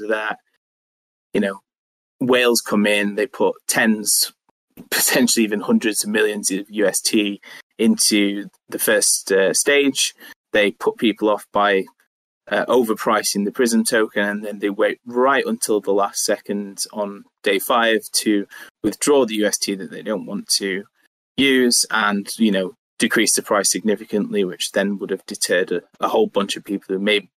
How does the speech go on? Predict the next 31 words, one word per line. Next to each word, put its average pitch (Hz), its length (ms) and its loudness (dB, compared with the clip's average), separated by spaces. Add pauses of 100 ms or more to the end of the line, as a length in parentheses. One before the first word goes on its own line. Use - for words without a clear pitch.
(120)
wanted 95 420 -8
to - 120 -6
participate 98 760 -2
from - 180 -6
participating. - 1000 -6
So 110 220 0
I 107 40 -2
think 123 220 -2
that, 113 220 0 (560)
that - 100 0
sort - 180 2
of - 40 2
staggered 135 480 0
withdrawal, 110 760 0 (400)
where 101 120 2
you 95 40 0
can 104 200 -2
withdraw 104 340 2
less 117 260 2
and 98 120 -4
less 98 240 -2
each 90 220 -6
hour, 98 420 0 (200)
it - 240 -14
really 110 280 2
helps - 400 -2
kind 101 280 -4
of 101 180 -6
avoid 101 600 -2 (380)
that - 160 -2
situation. 101 800 -2